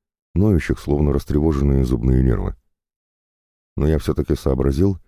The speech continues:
что если капитан не знает, где артефакты, то разведчик, который меня вырубил,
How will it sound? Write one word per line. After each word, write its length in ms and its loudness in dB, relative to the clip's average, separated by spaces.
что 200 -4
если 260 2
капитан 460 0
не 80 2
знает, 360 0
где 240 -2
артефакты, 600 -2
то 80 0
разведчик, 560 -2
который 340 0
меня 220 2
вырубил, 440 0